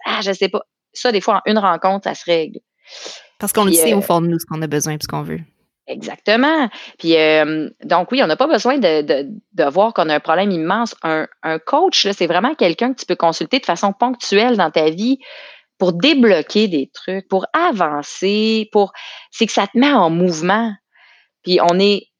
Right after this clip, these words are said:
Speaker 1: on est, l'humain est paresseux. Si on n'a pas de compte à rendre à personne d'autre que soi-même, ben, c'est un petit peu difficile des fois d'avoir la discipline.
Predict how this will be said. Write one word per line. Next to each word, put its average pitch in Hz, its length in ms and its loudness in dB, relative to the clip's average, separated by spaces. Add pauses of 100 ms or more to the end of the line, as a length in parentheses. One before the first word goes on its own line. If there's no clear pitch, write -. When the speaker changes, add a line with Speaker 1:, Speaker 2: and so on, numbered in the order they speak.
(500)
Speaker 1:
on 156 180 -2
est, 214 80 0
l'humain 185 340 0
est 233 140 0
paresseux. 185 640 0
Si - 200 -4
on 233 60 2
n'a 208 120 0
pas 240 120 0
de 240 100 -12
compte 208 260 0
à 160 100 4
rendre 185 240 0
à 156 80 0
personne 160 400 -2
d'autre 180 180 0
que 170 120 2
soi-même, 160 580 0
ben, 151 100 0
c'est - 140 -6
un 151 100 -2
petit - 180 -16
peu 180 140 2
difficile 180 600 0
des 156 100 4
fois 170 260 2
d'avoir 156 360 2
la 160 120 2
discipline. 196 680 -4